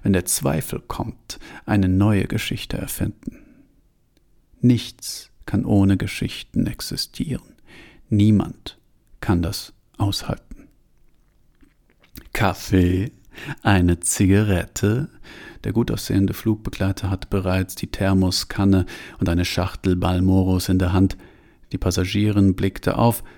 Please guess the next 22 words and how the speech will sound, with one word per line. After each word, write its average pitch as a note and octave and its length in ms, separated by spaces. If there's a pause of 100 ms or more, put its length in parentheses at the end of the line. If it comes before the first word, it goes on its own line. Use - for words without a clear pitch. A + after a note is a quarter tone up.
(260)
aus F#2+ 120
ihrem E2+ 240
Tagtraum F#2+ 920
gerissen, G2+ 560 (520)
ein F2 140
wenig F2+ 320
verärgert G#2+ 760
darüber, A2+ 580 (1160)
und B2 160
als - 160
sich - 120
die A2 100
Blicke - 320
trafen, G2+ 880 (520)
war F#2 140
da F#2 140
nichts. - 760 (840)
Die - 60
Passagierin G2+ 640
sagte G2+ 300
kein A#2 280
Wort, G2 480